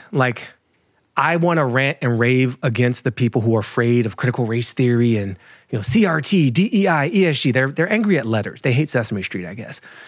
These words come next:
But because of this one little, because of this one little nugget I've had with my own experience of resentment, of a changing story, I get it. Also, we gotta get through it.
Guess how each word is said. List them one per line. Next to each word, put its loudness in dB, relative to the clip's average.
But 0
because 2
of 0
this 0
one 2
little, 2
because 0
of 4
this 0
one 2
little 2
nugget 0
I've -2
had -2
with -6
my 0
own 0
experience -4
of -8
resentment, -4
of -4
a -6
changing 2
story, 0
I 0
get 2
it. -2
Also, 2
we 0
gotta 2
get -4
through -6
it. -14